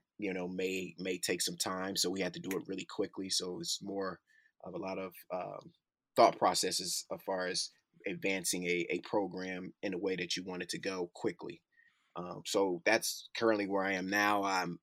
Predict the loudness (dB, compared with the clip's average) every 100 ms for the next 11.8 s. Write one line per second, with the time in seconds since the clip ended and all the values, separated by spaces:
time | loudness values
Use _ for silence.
0 | 0 4 4 4 0 0 4 6 4 4
1 | 4 4 2 2 0 -4 _ _ _ 2
2 | 4 4 2 2 2 0 -4 _ -12 -10
3 | -8 -8 -10 -16 _ -2 0 2 -2 0
4 | -2 -4 0 2 4 2 -2 -2 -6 -6
5 | -4 -2 -2 -2 -4 -20 _ _ -20 _
6 | -14 -12 -6 0 0 2 0 2 2 4
7 | 4 4 -2 0 0 -2 -8 _ _ _
8 | _ _ -20 -20 -14 -2 2 6 8 8
9 | 8 4 2 0 4 4 4 4 2 4
10 | 2 2 2 4 6 4 0 -6 -10 _
11 | -4 0 2 2 4 4 4